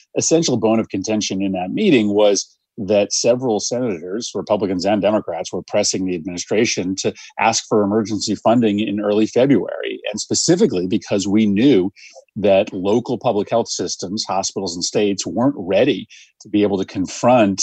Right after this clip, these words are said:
a virus of this size and scope. We needed supplies, we needed early staffing, we needed training, and the administration told us at that point that they had it under control, which was their, you know, line publicly and privately in those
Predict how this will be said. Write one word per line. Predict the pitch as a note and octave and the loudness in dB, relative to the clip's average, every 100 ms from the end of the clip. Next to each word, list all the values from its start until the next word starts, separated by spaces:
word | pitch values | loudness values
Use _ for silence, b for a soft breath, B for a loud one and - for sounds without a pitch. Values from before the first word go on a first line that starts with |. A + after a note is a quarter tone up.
| - | -2
a | - A#2 F#2+ F#2+ F#2 F#2 F#2+ A2+ G#2+ | 0 0 2 2 0 -2 -2 -4 -4
virus | F#2+ G2 G#2+ G2 - - _ _ A#2+ | 0 2 2 0 -4 -8 _ _ -2
of | F#2+ | 0
this | G2+ G2 | 0 0
size | - F#2+ F#2 | 0 0 -2
and | F2 F2 | -4 -6
scope. | - E3 A2+ - | 0 2 2 0
We | G2+ F#2+ | -4 -4
needed | G2 F#2 E2 | -4 -6 -6
supplies, | - - A2+ A2+ A2+ A2 | -10 -4 -2 0 0 -2
we | F#2+ F2 | -4 -8
needed | F2+ - | -10 -8
early | F#2+ F2+ | -10 -8
staffing, | - - A2+ G#2 A#2+ G2+ | -6 -2 0 0 -2 -2
we | F#2 | -2
needed | F2+ F2 F2+ | -4 -6 -6
training, | - - A2 G#2+ G#2+ | -6 0 2 2 0
and | F#2+ | -2
the | F#2 | -4
administration | F2+ A2+ G#2+ A2 G2 | -2 -2 0 0 0
told | F#2+ G3 D#3+ | 0 4 4
us | C#3+ B B B - | 2 B B B -4
at | - | 0
that | F3+ A3+ | 0 0
point | - A2+ | -2 0
that | - A2 | 0 0
they | C3+ | 2
had | C#3+ | 2
it | D3 | 2
under | D3 D3 | 0 0
control, | C#3 C3+ - F#3 G#2+ | -4 -6 -2 -2 0
which | D#3 F#3 | -2 0
was | F3 D3+ | -2 0
their, | E3+ D#3+ A3+ | 0 -2 -6
you | C#4 A#3 | -8 -4
know, | D3+ | -2
line | B2 C3+ C3+ G#2+ A2+ | 0 0 0 0 -2
publicly | - A#2+ A#2 G#2+ G2 | -2 -2 0 -2 -2
and | G#2+ G#2 | -2 -2
privately | G2 A2 A2+ - F2+ | -2 0 0 -4 -6
in | F#2 | -6
those | F#2 | -8